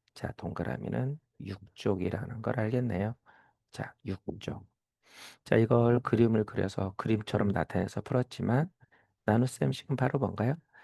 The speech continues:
자, 반복해서 빼가는 건 나눗셈. 사십이. 자, 여기서는 이, 어,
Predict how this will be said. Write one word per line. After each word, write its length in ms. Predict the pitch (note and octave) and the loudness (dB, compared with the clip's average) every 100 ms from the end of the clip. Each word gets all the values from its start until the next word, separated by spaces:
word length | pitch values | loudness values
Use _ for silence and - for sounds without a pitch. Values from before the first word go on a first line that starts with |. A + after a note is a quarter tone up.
| - _ | -20 _
자, 140 | - | -10
반복해서 640 | - G2 G#2+ A2 G#2+ A2 A2+ | -4 0 0 0 -2 -2 0
빼가는 520 | - A2+ A2+ F#2+ F2+ | 2 2 2 0 -2
건 320 | B2 C3 D3+ - _ | 0 0 -2 -12 _
나눗셈. 640 | - G2 A2+ - - A2+ - _ _ _ _ _ | -2 0 0 -4 -4 -4 -6 _ _ _ _ _
사십이. 1160 | F3 - G#2 G#2 G#2 - E2 D2+ - A#2+ C3+ D3 - _ _ _ _ _ | -16 -2 2 2 0 -2 0 0 2 4 4 2 -4 _ _ _ _ _
자, 200 | - F2 | -2 2
여기서는 600 | F#2 G#2+ G#2+ A2+ A2 A2+ - | 2 0 0 0 2 0 -4
이, 140 | - _ - - - | -12 _ -20 -20 0
어, 540 | A2 G#2+ G#2+ G#2+ A#2+ | 2 4 4 2 -2